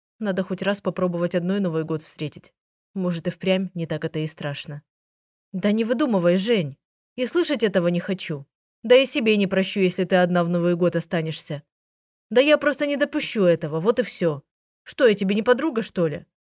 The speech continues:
«Подруга, Ась, подруга. Самая настоящая. Давай не казнись заранее, чего ты? Понимаешь, я сама должна решить. Как там говорится? Не бойся своих страхов, повернись к ним лицом.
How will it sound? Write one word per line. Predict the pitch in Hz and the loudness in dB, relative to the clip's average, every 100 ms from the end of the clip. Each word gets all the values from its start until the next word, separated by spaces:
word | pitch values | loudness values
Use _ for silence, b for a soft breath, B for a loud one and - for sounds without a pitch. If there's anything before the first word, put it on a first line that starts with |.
| _ _ _ - | _ _ _ -8
«Подруга, | 240 214 175 156 151 | -6 -2 -2 -2 -4
Ась, | 180 | -6
подруга. | - 320 269 220 156 139 - _ | -6 -4 -2 -2 -4 -6 -12 _
Самая | - 285 277 | -4 -2 -2
настоящая. | 277 - 302 277 180 - - 151 - _ _ _ _ _ | -6 -4 0 2 0 -2 -6 -8 -12 _ _ _ _ _
Давай | 240 302 311 | -2 2 2
не | 302 | 2
казнись | 302 277 226 180 | 0 0 0 0
заранее, | 175 170 156 170 | 0 -2 -2 -4
чего | 190 311 233 156 | -4 -6 -4 -4
ты? | 147 127 _ _ _ _ _ _ _ | -6 -14 _ _ _ _ _ _ _
Понимаешь, | 247 269 311 262 254 | -2 0 0 0 0
я | 262 | 0
сама | 302 247 | 0 0
должна | 175 165 156 156 | 2 0 -2 -4
решить. | 160 - 143 - _ _ _ _ _ | -4 -6 -10 -14 _ _ _ _ _
Как | 226 - | -4 -2
там | 180 | -2
говорится? | 175 170 165 156 - 151 151 _ _ _ _ | 0 2 0 -2 -8 -10 -14 _ _ _ _
Не | 208 | -2
бойся | 202 202 202 | 2 2 0
своих | 196 208 196 | -2 0 -2
страхов, | - 208 196 202 185 | -2 -2 -2 -2 -4
повернись | 208 196 196 196 - | -2 0 0 -2 -2
к | |
ним | 202 190 | -2 0
лицом. | 196 202 277 262 | 0 -2 -4 -4